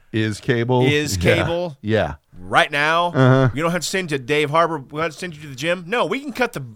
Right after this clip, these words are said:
Speaker 2: gym budget right
Speaker 1: Yeah.
Speaker 2: out.
Speaker 1: Yeah.
Speaker 2: Because what's that actor's name?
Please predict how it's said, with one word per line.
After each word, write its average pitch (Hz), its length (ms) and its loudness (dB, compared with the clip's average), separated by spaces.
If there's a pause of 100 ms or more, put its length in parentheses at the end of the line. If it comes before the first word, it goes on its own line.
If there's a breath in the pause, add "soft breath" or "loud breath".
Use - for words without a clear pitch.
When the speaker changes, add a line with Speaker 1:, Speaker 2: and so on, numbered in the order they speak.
(160)
Speaker 2:
gym 208 300 -2
budget 143 380 0
right 170 220 2
Speaker 1:
Yeah. 160 160 0
Speaker 2:
out. - 200 -8
Speaker 1:
Yeah. 110 360 0
Speaker 2:
Because 139 400 -6
what's 131 180 -10
that 95 100 -10
actor's 80 320 -12
name? 71 180 -16